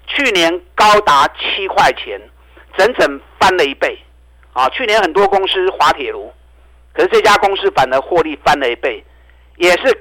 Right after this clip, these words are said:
刚要起涨，啊，也是刚要起涨，因为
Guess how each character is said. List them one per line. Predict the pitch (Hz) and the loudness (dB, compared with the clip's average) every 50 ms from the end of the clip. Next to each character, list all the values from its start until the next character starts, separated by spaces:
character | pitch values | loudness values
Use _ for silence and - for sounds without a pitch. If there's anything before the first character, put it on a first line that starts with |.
| - - - | -6 -8 0
刚 | - 247 226 233 247 | 2 2 2 2 2
要 | 254 247 208 196 185 | 4 4 4 4 2
起 | - - - - 160 170 196 - - | 0 -2 -6 -4 -4 -4 -6 -4 -2
涨， | - - - - - _ _ _ _ _ _ _ _ _ _ | -2 -2 -2 -4 -10 _ _ _ _ _ _ _ _ _ _
啊， | - 214 208 202 | 0 2 4 4
也 | 185 175 165 | 4 4 2
是 | - 226 220 - | 2 -2 -4 -2
刚 | - 220 202 202 208 | 0 0 2 2 4
要 | 214 190 175 - | 4 4 2 2
起 | - - 139 143 - | 0 -10 -12 -6 -2
涨， | - 107 - - - - - - - - _ | -2 -2 -2 -4 -18 -20 -20 -20 -20 -20 _
因 | - 220 247 | -6 -4 0
为 | 254 247 | 2 2